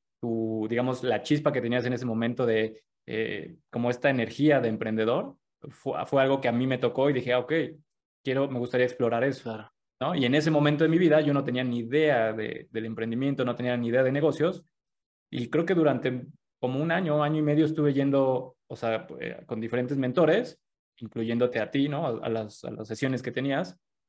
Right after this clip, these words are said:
Speaker 2: Sí.
Speaker 1: Y donde todo el mundo hablaba de negocios y yo no tenía ni idea de qué, qué, qué quería, ¿no? Pero al final es justamente eso. Tú, genuinamente, tu historia es como inspiración. Y entonces,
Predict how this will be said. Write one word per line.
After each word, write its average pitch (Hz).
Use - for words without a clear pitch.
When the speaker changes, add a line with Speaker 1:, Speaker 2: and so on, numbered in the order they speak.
Speaker 2:
Sí. 123
Speaker 1:
Y 120
donde 127
todo 156
el 160
mundo 160
hablaba 147
de 127
negocios 131
y 123
yo 127
no 127
tenía 123
ni 123
idea 117
de 113
qué, 110
qué, -
qué 139
quería, 135
¿no? 165
Pero 120
al 107
final 131
es 131
justamente 131
eso. 107
Tú, 120
genuinamente, 143
tu 120
historia 123
es 120
como 120
inspiración. 123
Y 127
entonces, 123